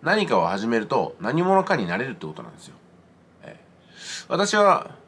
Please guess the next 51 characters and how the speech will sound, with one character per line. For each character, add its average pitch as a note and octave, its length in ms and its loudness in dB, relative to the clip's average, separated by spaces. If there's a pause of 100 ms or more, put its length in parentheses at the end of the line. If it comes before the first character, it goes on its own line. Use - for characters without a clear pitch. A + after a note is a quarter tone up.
(240)
麻 D3 160 2
雀 F#3 220 2
店 A2 160 0
の D#2+ 220 -6 (480)
親 B2+ 180 0
父 C3 60 -2
だ C#3+ 80 4
っ C#3 40 -4
た F2 100 -8
頃、 D#2+ 280 -8 (640)
人 - 200 -4
に G#3+ 80 0
何 G#3+ 200 2
か F2+ 100 -6
を E2 140 -4
教 - 140 -4
え C3 40 0
る D3+ 40 -2
っ - 20 -10
て D#3+ 120 -8
こ - 120 -16
と - 60 -18
は - 120 -18 (300)
な E3+ 100 -4
か - 120 -8
っ - 40 -18
た - 80 -20
で - 60 -20
す - 80 -20
よ - 80 -18
ね。 C3+ 200 -10 (640)
う - 560 -18
ん。 - 20 -16
で G3 120 -2
も、 A#2 260 0 (1700)
ネ D#3+ 80 -6
ッ D#3+ 40 -6
ト G3+ 120 -4
ビ A3+ 100 -2
ジ A3 60 -4
ネ E3+ 100 4
ス G2 320 -4
に A#2 240 -2
転 B2 300 -6
向 A#2+ 220 -2
し - 80 -10
て、 A2+ 300 -2 (300)
も E3+ 280 0
う - 60 -10 (400)
そ - 140 -4
の A3+ 240 2